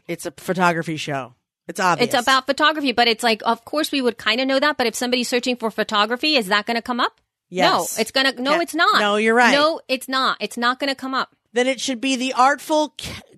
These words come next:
Speaker 1: f-, the, the Artful Camera, a photography podcast. And then it wouldn't have been, like, she, they've got all the, I mean, somebody must be doing it by hand. It can't be a, um,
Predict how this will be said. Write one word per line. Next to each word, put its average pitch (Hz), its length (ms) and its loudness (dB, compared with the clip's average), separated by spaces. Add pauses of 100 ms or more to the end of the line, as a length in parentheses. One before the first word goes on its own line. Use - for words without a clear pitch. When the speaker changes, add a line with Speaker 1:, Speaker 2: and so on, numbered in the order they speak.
Speaker 1:
f-, - 220 -20
the, 240 280 -12
the 226 140 0
Artful 269 260 4
Camera, 240 400 2
a 214 80 2
photography 214 680 0
podcast. 160 760 -10
And 180 160 -6
then 196 140 0
it 165 80 -8
wouldn't 175 240 -6
have 156 120 -8
been, 151 380 -8 (760)
like, 196 200 -10
she, 220 220 -8
they've 226 260 -2
got 208 220 4
all 233 180 4
the, 247 260 0 (380)
I 240 160 4
mean, 269 320 0
somebody 427 300 2
must 254 180 2
be 233 80 -4
doing 233 200 2
it 214 80 0
by 180 180 2
hand. 180 600 -6
It 208 120 -12
can't 440 260 -2
be 320 140 -2
a, 214 180 0
um, 170 500 -8